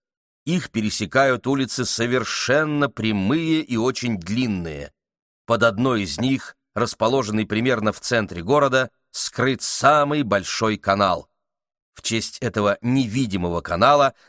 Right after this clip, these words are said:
названа и сама улица — Канал-стрит. Это главная улица. Она делит город на две части: французскую,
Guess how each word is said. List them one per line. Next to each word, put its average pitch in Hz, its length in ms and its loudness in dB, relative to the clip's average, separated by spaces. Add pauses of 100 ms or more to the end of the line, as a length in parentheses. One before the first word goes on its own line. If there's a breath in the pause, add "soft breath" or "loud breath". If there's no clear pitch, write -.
названа 139 600 2
и 143 100 -2
сама 131 440 2
улица — 95 600 -4 (280)
Канал-стрит. 123 1040 0 (380)
Это 107 440 0 (360)
главная 110 720 2
улица. - 480 -10 (580)
Она 180 300 4
делит 151 340 -2
город 156 400 2
на 165 220 4
две 139 180 -4
части: 92 600 -2 (220 loud breath)
французскую, 165 1080 -2